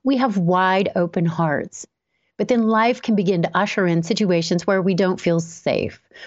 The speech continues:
where we don't feel seen or supported, recognized or understood. Hurts and heartbreaks begin to happen. And a natural consequence is that we start to constrict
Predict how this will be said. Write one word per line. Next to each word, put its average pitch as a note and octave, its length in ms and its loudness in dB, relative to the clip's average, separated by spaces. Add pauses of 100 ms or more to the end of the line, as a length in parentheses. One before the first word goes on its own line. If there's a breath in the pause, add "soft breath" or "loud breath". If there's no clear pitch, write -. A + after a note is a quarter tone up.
where F3 140 0
we F#3 100 2
don't F#3 180 0
feel F#3 140 0
seen F#3 460 2
or E3 160 0
supported, E3+ 720 0 (320)
recognized D#3+ 720 0
or C#3+ 280 -2
understood. D3 800 0 (880)
Hurts - 320 0
and F#3+ 140 2
heartbreaks - 840 -4
begin C#3+ 220 0
to C#3+ 60 -2
happen. A#2+ 520 -2 (880 loud breath)
And F#3 100 2
a F#3 60 2
natural A#3+ 380 2
consequence C4 640 0
is F#3 100 0
that - 140 -2
we B3+ 160 2
start G#3 360 -2
to - 80 -8
constrict - 680 -4